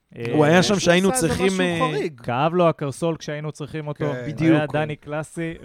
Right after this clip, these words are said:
Speaker 2: ואנחנו אוהבים את זה.
Speaker 1: <laughs> ו-, ועוד פעם, בגלל שאלמוג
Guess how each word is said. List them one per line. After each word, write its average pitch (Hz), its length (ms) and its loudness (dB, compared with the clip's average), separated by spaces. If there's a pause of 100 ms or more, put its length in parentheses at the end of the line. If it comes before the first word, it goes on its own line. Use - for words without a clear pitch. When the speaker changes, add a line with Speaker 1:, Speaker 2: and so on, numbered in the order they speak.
Speaker 2:
ואנחנו 117 840 -14
אוהבים 117 400 -8
את 113 80 -8
זה. 101 140 -10
Speaker 1:
<laughs> - 60 -20 (960)
ו-, 139 320 -2
ועוד 143 320 0
פעם, 131 220 0 (140)
בגלל 147 460 0
שאלמוג 175 420 -2